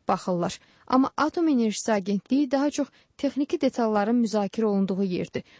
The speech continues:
Uzun müzakirələrlə İrana vaxt verən, nüvə proqramına haqq qazandırmağa imkan verən yerdir.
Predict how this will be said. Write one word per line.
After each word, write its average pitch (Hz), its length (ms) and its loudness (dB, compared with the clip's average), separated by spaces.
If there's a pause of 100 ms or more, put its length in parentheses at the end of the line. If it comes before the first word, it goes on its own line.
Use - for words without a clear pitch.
(120)
Uzun 233 340 4
müzakirələrlə 208 800 0 (200)
İrana 254 460 2
vaxt 202 320 -4
verən, 240 260 0 (260)
nüvə 269 220 2
proqramına 202 640 -2
haqq 269 160 -2
qazandırmağa 202 760 0
imkan 208 440 2
verən 190 320 0
yerdir. - 340 -8